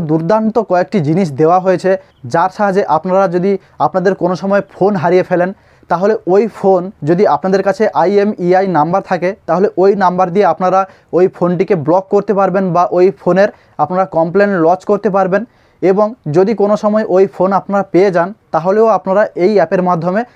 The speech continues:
ওই ফোনটিকে আনব্লকও করতে পারবেন। এছাড়া বন্ধুরা, এই অ্যাপে আপনারা জানতে পারবেন যে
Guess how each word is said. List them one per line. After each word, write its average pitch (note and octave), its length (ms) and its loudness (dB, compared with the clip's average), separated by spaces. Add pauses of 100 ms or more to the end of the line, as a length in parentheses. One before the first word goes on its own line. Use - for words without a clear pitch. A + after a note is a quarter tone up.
(140)
ওই F3+ 180 2
ফোনটিকে F3 340 -2 (220)
আনব্লকও F3 460 0 (100)
করতে D#3 200 -2 (100)
পারবেন। A#2+ 280 -4 (500)
এছাড়া G#3+ 360 0
বন্ধুরা, G#3 260 0 (200)
এই A3 140 2
অ্যাপে F3 280 0
আপনারা F#3 320 -4
জানতে E3+ 240 0
পারবেন F#3 300 0 (260)
যে F3+ 60 2